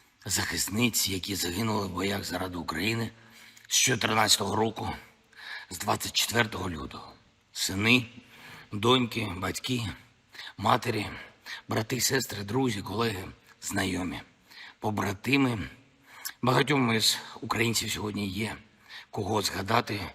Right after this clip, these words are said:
чию пам'ять вшанувати. Багато хто з нас сьогодні подумки був із тими своїми близькими, рідними та друзями, хто зараз воює, хто зараз щодня,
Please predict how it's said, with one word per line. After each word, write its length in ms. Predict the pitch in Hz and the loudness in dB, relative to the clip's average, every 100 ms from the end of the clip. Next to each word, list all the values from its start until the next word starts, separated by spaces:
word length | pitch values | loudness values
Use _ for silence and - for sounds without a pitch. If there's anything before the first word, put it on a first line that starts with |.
| - - - | -14 -18 -4
чию 340 | - 120 110 101 | 2 2 2 0
пам'ять 560 | - 110 104 101 - | 2 2 2 -4 -2
вшанувати. 640 | - - 95 90 82 - - - - - - | 0 0 -2 -6 -6 -8 -12 -20 -16 -12 -2
Багато 300 | 101 110 98 | -2 0 -4
хто 220 | - 101 | -4 -4
з 80 | 92 | -2
нас 160 | 107 | 0
сьогодні 460 | - 87 107 101 101 - - - - - - - - | 0 0 -4 -4 -6 -8 -18 -20 -18 -16 -18 -20 -12
подумки 560 | - 113 101 107 - 92 76 - - - 90 | -2 0 0 -4 -4 -4 -4 -8 -10 -12 -8
був 300 | 98 107 87 | -4 -4 -2
із 160 | 82 | -2
тими 360 | - 117 98 - - - - - | -2 -2 -4 -8 -14 -16 -14 -4
своїми 680 | - 104 101 107 104 98 - - _ - | 0 0 0 -2 -2 -4 -8 -14 _ -6
близькими, 540 | 98 113 - - 117 | 0 2 2 0 0
рідними 380 | 98 113 104 98 | 0 0 -2 -6
та 120 | 87 | -6
друзями, 420 | 98 120 123 113 98 | -4 -2 0 -2 -6
хто 220 | - 113 | -4 -2
зараз 360 | 107 110 110 - - - - | -2 -2 -4 -8 -10 -10 -4
воює, 340 | 117 110 98 | -2 0 -2
хто 180 | 90 107 | -4 -4
зараз 240 | 98 104 | -2 0
щодня, 640 | - - 117 98 113 123 | 2 2 0 -2 2 4